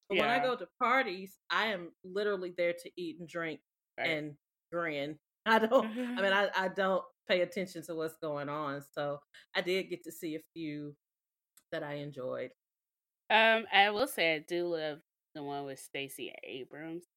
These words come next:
Speaker 2: Um,
Speaker 1: Yes.
Speaker 2: advocating for a fair election. It was great. Um, the
Speaker 1: Yes.
Speaker 2: one with the Pampers,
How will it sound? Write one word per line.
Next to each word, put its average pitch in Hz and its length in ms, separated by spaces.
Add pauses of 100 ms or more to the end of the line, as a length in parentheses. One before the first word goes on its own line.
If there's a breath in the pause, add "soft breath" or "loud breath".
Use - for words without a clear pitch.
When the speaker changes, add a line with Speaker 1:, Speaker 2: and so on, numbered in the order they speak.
(1000)
Speaker 2:
Um, 139 340
Speaker 1:
Yes. 139 340
Speaker 2:
advocating 139 720 (100)
for 135 120
a 143 140
fair 220 220
election. 175 500 (480)
It 196 40
was 190 200
great. 170 180 (500)
Um, 160 380 (200)
the 160 60 (100)
Speaker 1:
Yes. 170 80
Speaker 2:
one 175 360
with 160 460 (880)
the 175 80
Pampers, 175 560